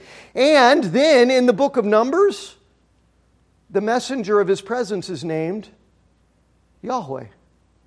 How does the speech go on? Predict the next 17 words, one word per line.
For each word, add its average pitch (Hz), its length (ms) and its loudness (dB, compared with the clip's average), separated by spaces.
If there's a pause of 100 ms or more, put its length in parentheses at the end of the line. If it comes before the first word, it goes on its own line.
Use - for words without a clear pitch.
(420)
Yahweh 247 360 2
says, 208 200 -2
"I'm 240 160 -2
not 240 180 0
going 214 280 6
with 233 180 4
you 196 140 -8
because 180 320 -2
you've 214 120 -6
been 196 120 2
stubborn 208 400 -4
and 175 100 -2
obstinate. 185 580 -6
Instead, 220 460 0
I'm 190 140 0
gonna 196 160 -2
send 196 440 -2